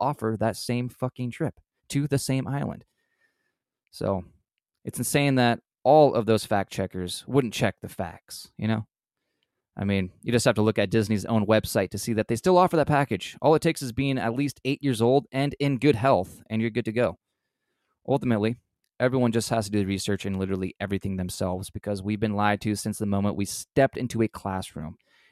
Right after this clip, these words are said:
And the Board of Education is only getting worse and worse. We've become too complacent in a society with so much information right at our fingertips.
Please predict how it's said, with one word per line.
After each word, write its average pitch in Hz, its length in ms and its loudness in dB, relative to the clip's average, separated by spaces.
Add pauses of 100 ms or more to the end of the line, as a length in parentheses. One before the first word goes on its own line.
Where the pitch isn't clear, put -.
And 113 120 -2
the 110 40 2
Board 117 240 6
of 143 80 4
Education 147 560 2
is 107 140 2
only 131 180 2
getting 143 240 2
worse 113 360 4
and 104 240 -4
worse. 90 500 -6 (420)
We've 117 140 2
become 208 300 0
too - 160 4
complacent 165 540 0
in 127 100 -2
a 113 40 0
society 135 640 0 (240)
with 107 120 -6
so 254 260 4
much 226 160 6
information 135 440 4
right 113 140 4
at 110 80 2
our 101 60 -2
fingertips. 117 580 -4